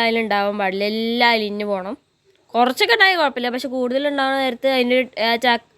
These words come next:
ഏ, ചക്ക വരട്ടിയതിൻ്റെ ടേസ്റ്റ് കിട്ടില്ല. മിക്സ് ചെയ്ത് മിക്സ് ചെയ്ത് കണ്ട അപ്പോൾ തന്നെ ഒരു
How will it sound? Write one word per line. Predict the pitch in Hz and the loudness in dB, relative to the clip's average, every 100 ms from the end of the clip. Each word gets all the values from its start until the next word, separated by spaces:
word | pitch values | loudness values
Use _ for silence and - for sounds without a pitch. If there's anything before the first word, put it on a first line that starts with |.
| 220 | -6
ഏ, | 233 | -2
ചക്ക | 247 247 262 | -4 -2 -4
വരട്ടിയതിൻ്റെ | 240 226 220 220 | -2 -4 -4 -2
ടേസ്റ്റ് | 214 202 202 | -2 -2 -4
കിട്ടില്ല. | 196 180 196 - - _ - _ - - _ _ - - - - - - - - - _ - - - - - - - - - - - - - - - - - - - - - - | -6 -6 -6 -8 -16 _ -20 _ -20 -20 _ _ -20 -20 -20 -20 -20 -20 -20 -20 -20 _ -20 -20 -20 -20 -20 -20 -20 -20 -20 -20 -20 -20 -20 -20 -20 -20 -20 -20 -20 -20 -20 -10
മിക്സ് | 185 - - | -10 -4 0
ചെയ്ത് | 233 220 | 2 2
മിക്സ് | 214 - | -2 -4
ചെയ്ത് | 202 208 | -4 0
കണ്ട | 208 190 | 0 0
അപ്പോൾ | 185 214 | -2 -2
തന്നെ | 233 247 | 0 4
ഒരു | 254 | 4